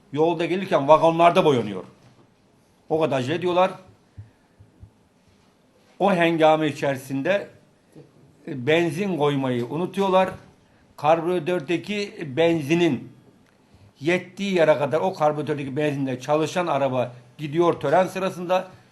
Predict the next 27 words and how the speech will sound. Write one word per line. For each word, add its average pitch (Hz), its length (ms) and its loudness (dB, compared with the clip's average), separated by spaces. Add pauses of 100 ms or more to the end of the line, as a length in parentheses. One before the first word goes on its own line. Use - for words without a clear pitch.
(160)
yüz 170 260 -4
metre 143 300 -4
ileride 147 360 -2
duruyor. 151 300 -2 (840)
Münafıklar 160 720 2
alay 156 340 2
ediyorlar. 110 380 -6 (2250)
O 135 120 -6
zaman 135 340 -2 (840)
ama 143 320 -2
hala 170 520 6 (320)
aradan 151 360 2
tam 165 180 0
elli 180 200 0
sene 147 240 -2
geçti. 143 480 -4 (300)
Bu 175 240 0
ülke 180 360 -2 (300)
kendi 160 360 2
arabasını 156 460 2
hala 175 140 6
yapabilmiş 139 420 -2
değil. 113 200 -4 (1700)
O 151 140 2
günkü 147 360 -2
bu 165 140 2
ülkeyi 147 440 -4